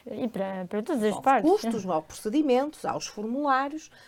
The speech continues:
Speaker 2: mas de facto não é só os custos. Eh, uma instituição pode ter até os formulários todos X P T O, não falta nada, mas eu vou assinar e não vou assinar um papel em branco.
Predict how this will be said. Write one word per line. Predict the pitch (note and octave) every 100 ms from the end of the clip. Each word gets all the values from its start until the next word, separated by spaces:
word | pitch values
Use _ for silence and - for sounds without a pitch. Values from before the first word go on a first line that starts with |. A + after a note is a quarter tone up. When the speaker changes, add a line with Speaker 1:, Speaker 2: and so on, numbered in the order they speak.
| _
Speaker 2:
mas | B3+ C#4
de | -
facto | E4 D#4+
não | F4+
é | F4+
só | F4+ G#4
os | F#4+
custos. | - E4+ D#4+ - G#3+ - -
Eh, | A3 G#3+ -
uma | A#3+ B3+
instituição | B3+ C4+ B3+ C4+ D#4+ C#4
pode | A3 A3 -
ter | - C4+ G#3
até | G3+
os | G#3+
formulários | - A3+ A3 A#3 C4 G#3 -
todos | - G#3+ - - - _ _ _ _
X | - A#3+
P | -
T | F#3+ G3 G3
O, | A3+ - _ - _
não | C4 B3
falta | A3 G#3+ B3
nada, | C4 C#4 F4 G4+ - - -
mas | - C4
eu | C4+
vou | A#3+
assinar | A#3+ - B3 A#3 B3+
e |
não | D#4
vou | D4 G#3+
assinar | G#3 G#3+ G#3
um | G#3+
papel | B3 A#3+
em | G#3+
branco. | G#3+ A3 F#3+